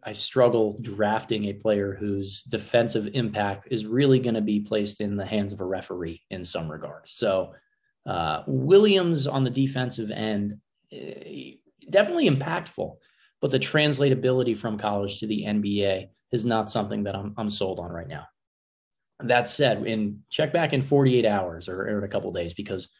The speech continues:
we're gonna be wrapping up our video scouting report on Jalen.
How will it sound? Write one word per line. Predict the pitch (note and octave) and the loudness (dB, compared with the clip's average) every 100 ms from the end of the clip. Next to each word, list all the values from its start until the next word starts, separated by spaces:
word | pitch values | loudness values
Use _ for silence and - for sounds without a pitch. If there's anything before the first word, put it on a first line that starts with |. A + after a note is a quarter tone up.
| _ _ | _ _
we're | C#3 C3 | 0 2
gonna | A#2 | 4
be | A#2 | 4
wrapping | A2 A2 G#2+ G#2+ | 4 2 2 0
up | G#2+ G#2 | 0 0
our | G2+ | 0
video | A2 G#2 F#2+ | 2 0 0
scouting | - A2 A2 A#2 | 0 0 2 -2
report | G#2+ B2 A#2+ | -2 0 0
on | A#2 | -2
Jalen. | A2+ B2 C3 C3+ | -2 -2 -2 -4